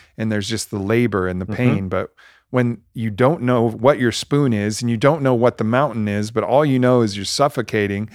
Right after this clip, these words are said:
Speaker 2: Yeah.
Speaker 1: and drowning in this sand and you just need to get out, well, that's, it's tough
Speaker 2: Yeah,
Speaker 1: and
Speaker 2: that's why
Speaker 1: that's
Speaker 2: anxiety
Speaker 1: difficult.
Speaker 2: sucks, right? It's
Speaker 1: Right.
Speaker 2: like, he, from the outside looking in, he's like,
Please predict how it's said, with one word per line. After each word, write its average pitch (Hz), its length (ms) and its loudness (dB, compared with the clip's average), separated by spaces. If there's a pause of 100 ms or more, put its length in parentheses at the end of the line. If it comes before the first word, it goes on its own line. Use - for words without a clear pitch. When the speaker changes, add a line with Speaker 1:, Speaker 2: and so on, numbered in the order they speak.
(100)
Speaker 2:
Yeah. 95 200 -10 (240)
Speaker 1:
and 120 180 -2
drowning 120 580 2
in 104 120 -2
this 104 160 -4
sand 110 600 0
and 104 160 -2
you 107 80 -2
just 110 260 -4
need 123 140 0
to 110 60 -2
get 107 160 0
out, 113 400 2
well, 104 300 -2
that's, 117 520 -2 (400)
it's - 200 -10
tough - 600 -8
Speaker 2:
Yeah, 104 120 -6
Speaker 1:
and 107 120 -2
Speaker 2:
that's 107 100 0
why 139 100 0
Speaker 1:
that's 113 260 -4
Speaker 2:
anxiety 123 280 0
Speaker 1:
difficult. 101 180 -4
Speaker 2:
sucks, - 520 -8
right? 82 220 -10
It's 107 140 -12
Speaker 1:
Right. 110 180 0
Speaker 2:
like, 90 260 -6
he, 98 180 -6
from 107 280 -2
the 104 100 0
outside 127 520 2
looking 120 300 0
in, 143 200 -2
he's 87 160 -6
like, 87 180 -6